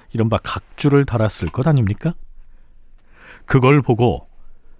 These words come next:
조선이 중국보다 일본을 더 상국으로 여긴다, 이렇게 억지 해석을 한 것이죠.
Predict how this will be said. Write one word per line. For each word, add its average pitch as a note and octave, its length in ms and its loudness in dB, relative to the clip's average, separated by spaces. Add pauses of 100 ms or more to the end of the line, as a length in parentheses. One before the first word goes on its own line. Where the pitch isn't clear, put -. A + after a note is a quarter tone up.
(140)
조선이 C3 500 0
중국보다 C#3 800 0
일본을 D3+ 580 4
더 C#3+ 180 2
상국으로 C3+ 840 0
여긴다, D#2+ 560 -4 (240)
이렇게 C#3 220 0 (100)
억지 - 380 -2
해석을 B2+ 440 0
한 A#2 120 -2
것이죠. - 340 -6